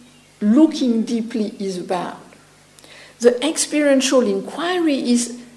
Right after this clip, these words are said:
in a way, to be more in tune with the way things arise and disappear.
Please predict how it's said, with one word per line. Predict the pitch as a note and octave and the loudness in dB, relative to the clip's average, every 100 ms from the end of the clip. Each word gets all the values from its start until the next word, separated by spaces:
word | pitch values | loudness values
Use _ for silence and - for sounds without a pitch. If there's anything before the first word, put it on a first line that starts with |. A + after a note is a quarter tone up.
| - | -12
in | - B3 | 0 2
a | |
way, | C4+ C#4+ | 4 2
to | C#4+ | -2
be | A#3+ C4 | -2 2
more | C4+ C4 | 4 6
in | A3 G#3 | 4 2
tune | - - C#4+ A4+ G#4 - - - - _ _ _ _ _ _ _ - - - - - | -4 -4 2 2 2 -4 -10 -18 -20 _ _ _ _ _ _ _ -20 -20 -20 -20 -14
with | D#4+ C4+ C#4+ C4+ - - - - - - | -2 0 0 -2 -10 -16 -20 -20 -20 -6
the | A#3+ | 0
way | C#4 A#3+ A3 | 2 2 2
things | - A#3 A3 - | 0 0 -2 -4
arise | F#3+ F#3+ A3 A#3+ B3+ G3 C#3+ - - - - - - _ _ - - - - - | -6 -4 -4 -2 -2 -4 -8 -12 -18 -20 -20 -20 -20 _ _ -20 -20 -20 -20 -10
and | G#3 A3+ A3+ | -2 0 0
disappear. | A#3+ B3 B3 - F#4 D4+ | 0 -2 -6 -6 -4 -6